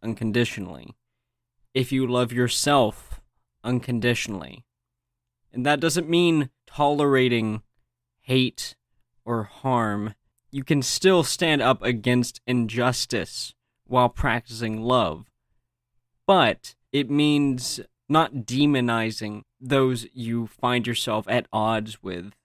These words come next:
If we can learn to love ourselves in all our glorious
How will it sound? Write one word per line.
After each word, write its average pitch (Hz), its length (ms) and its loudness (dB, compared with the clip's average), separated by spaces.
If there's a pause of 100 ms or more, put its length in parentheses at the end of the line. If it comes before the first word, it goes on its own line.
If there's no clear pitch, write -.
(300)
If 156 200 -2
we 196 120 2
can 190 240 0
learn 147 280 2
to 131 100 -8
love 127 240 0
ourselves 113 800 -2
in 131 120 -2
all 131 300 0
our 120 200 0
glorious 127 720 0